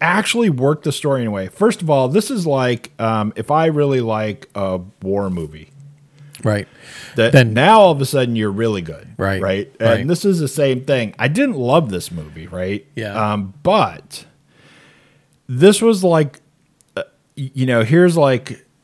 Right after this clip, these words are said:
Speaker 1: the opposite of damning with faint praise or something. <laughs>
Speaker 2: Right.
Speaker 1: 'Cause this is like, uh,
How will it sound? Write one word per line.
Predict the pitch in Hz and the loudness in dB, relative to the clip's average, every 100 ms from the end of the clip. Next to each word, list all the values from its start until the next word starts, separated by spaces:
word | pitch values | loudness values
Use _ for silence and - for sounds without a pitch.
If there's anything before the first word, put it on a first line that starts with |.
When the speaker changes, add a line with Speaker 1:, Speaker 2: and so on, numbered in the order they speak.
| _ _ | _ _
Speaker 1:
the | 113 - | -10 -4
opposite | 120 123 135 131 131 127 127 | 0 0 0 -4 -2 -4 -4
of | 101 104 _ - - | -8 -10 _ -18 -10
damning | 95 98 95 90 | -8 -6 -8 -10
with | 90 - | -12 -12
faint | 98 87 85 | -10 -10 -10
praise | - 92 87 82 | -10 -10 -10 -14
or | 85 | -16
something. | - 104 104 95 | -12 -10 -8 -2
<laughs> | 120 113 - | 0 0 4
Speaker 2:
Right. | 123 117 123 - | 4 6 4 0
Speaker 1:
'Cause | 135 139 | 0 -2
this | 147 180 | -2 0
is | 156 | 2
like, | 147 - 135 120 _ - - - - _ _ 107 | 0 -2 -4 -6 _ -20 -20 -20 -20 _ _ -4
uh, | 104 104 95 95 | -2 -2 -4 -6